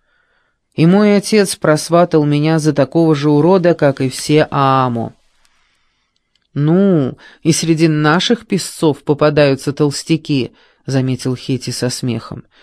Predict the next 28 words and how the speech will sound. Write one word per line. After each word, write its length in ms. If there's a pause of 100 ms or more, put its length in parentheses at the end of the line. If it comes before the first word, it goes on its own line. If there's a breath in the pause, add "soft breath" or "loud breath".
(340 soft breath)
"Но 100
ты 140
права. 500 (480 loud breath)
У 60
наших 340
мужчин 400
волосы 400
в 60
таком 340
количестве 640
не 160
растут 440
ни 160
на 200
теле, 380
ни 160
на 120
лице, 560 (540 soft breath)
и 80
я 120
бы 120
не 100
хотел 480
иметь 300
бороду, 500
как 320
у 60
них". 420